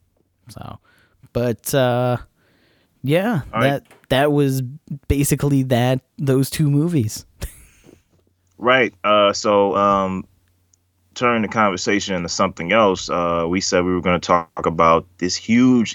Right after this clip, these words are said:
Speaker 2: game-changing move by Warner Brothers, where, uh, they have decided to, um, take their two thousand twenty-one lineup of films coming out and, uh, stream them, stream them simultaneously on H B O Max for the first month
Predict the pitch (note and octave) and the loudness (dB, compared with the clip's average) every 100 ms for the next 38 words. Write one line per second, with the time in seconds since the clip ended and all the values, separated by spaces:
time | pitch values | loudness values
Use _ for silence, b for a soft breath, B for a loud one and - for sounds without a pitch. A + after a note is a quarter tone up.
0 | F2+ G2 A#2 C3 A#2+ G#2+ F#2+ F#2 F2 - | -4 0 2 2 -2 -4 -4 -6 -10 -10
1 | F2 F2 F2 - b b b b - E2 | -6 -2 -2 -4 b b b b -6 -4
2 | E2 A2+ C3+ F#2+ F#2 F2 F2+ G#2 - - | 0 2 2 2 0 0 0 -4 -8 -16
3 | - E2+ F2 E2+ E2+ E2 E2+ D2+ F2 F2+ | -10 -4 -2 0 0 0 -2 -2 2 2
4 | F#2 F2+ E2+ F2+ - F#2 E2+ E2+ F#2 - | 2 2 -2 -4 -4 0 0 0 -4 -4
5 | F2+ F2 C#2+ D#2+ D#2+ D#2 E2 B B B | -4 -2 -2 -2 -2 -4 -6 B B B
6 | B B B - A2+ G#2 - G2 - A2+ | B B B -4 0 0 0 -2 -2 0
7 | A2 G2 G2 - A2 G2+ G#2 G2 G2 G2+ | 0 0 -4 -4 -4 -2 0 0 2 2
8 | G2+ G2 F2+ - G#2 G2+ G2+ - F#2+ F#2 | 0 -4 -8 -8 -6 -6 -8 -8 -6 -2
9 | F#2 G2 - F2 E2+ E2+ E2 - G#2+ G2+ | 0 0 -2 -6 -4 -2 -4 -6 -4 -2
10 | G2 F2 - _ - - C#3 D3 B2+ A#2 | -2 -4 -8 _ -14 -4 -2 0 -2 0
11 | B2+ A#2+ A2 B2+ B2+ A#2+ - - - A#2+ | 0 0 -4 -6 -4 -4 -6 -14 -8 -4
12 | A#2+ F#2+ - G#2 - G#2 F#2+ F#2 G2 F#2 | -2 -4 -4 -4 -2 0 0 2 -2 -2
13 | - F2 - F#2+ F#2 F#2+ F#2 F2+ | -10 -14 -4 -4 -4 -4 -4 -4